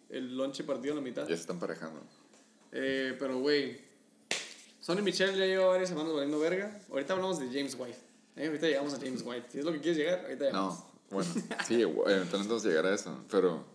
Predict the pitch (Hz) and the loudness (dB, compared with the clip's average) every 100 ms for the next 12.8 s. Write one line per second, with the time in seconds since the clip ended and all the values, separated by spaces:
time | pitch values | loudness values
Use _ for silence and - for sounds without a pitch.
0 | - 170 190 170 156 233 170 175 170 170 | -4 0 2 2 0 -2 0 0 0 0
1 | 175 170 170 147 135 117 90 92 - - | 0 2 0 -2 -6 -6 -10 -14 -12 -8
2 | - 180 175 196 185 175 - - - - | -2 2 2 2 -2 -4 -14 -20 -20 -20
3 | _ _ _ - 98 95 127 95 98 - | _ _ _ -10 -6 4 6 8 6 2
4 | - - - - - 170 202 - 208 165 | -8 -20 -20 -10 -2 4 4 6 6 6
5 | 160 143 - 139 95 92 151 170 151 156 | 2 2 2 2 0 0 0 2 2 2
6 | 170 180 139 143 143 127 - - - _ | 0 2 2 2 0 -4 -14 -20 -20 _
7 | _ _ - - 156 151 147 - 165 185 | _ _ -10 2 6 8 6 6 8 8
8 | 196 180 202 202 208 170 135 170 175 175 | 6 6 4 4 0 -2 0 4 4 4
9 | 175 160 165 175 139 - 170 175 - - | 0 -2 -2 -4 -4 0 -2 -2 -8 -18
10 | _ _ - - 147 143 143 151 170 185 | _ _ -6 -2 0 0 0 2 2 2
11 | 185 220 220 202 - - - 143 135 135 | 2 4 4 4 -2 -4 -4 0 2 2
12 | 143 147 165 135 - 135 123 - | 2 2 -2 -2 -2 -2 -2 -8